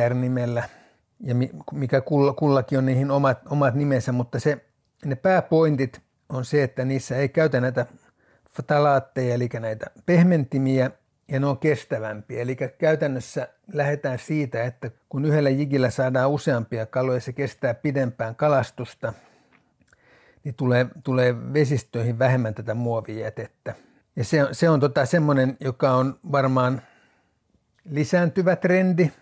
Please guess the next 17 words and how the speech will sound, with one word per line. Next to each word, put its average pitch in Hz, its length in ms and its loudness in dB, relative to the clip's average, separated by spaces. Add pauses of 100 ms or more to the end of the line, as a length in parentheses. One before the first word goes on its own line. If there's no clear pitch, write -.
(320)
että 143 160 -6
meille 135 180 0
tulee 131 320 0
yhä 151 280 4
enemmän 135 540 0
tämmöisiä 120 460 -6
tota 113 320 -6 (1200)
Elastomaxin 131 720 0
tapaisia, 113 500 -4
tota, 123 300 -6 (500)
veny-, 147 280 2
hyvin 147 300 2
venyviä, 131 540 2
kestäviä 120 600 -2
jigimateriaaleja. 120 920 -4
Niitäkin 139 480 -2
toki 131 360 -4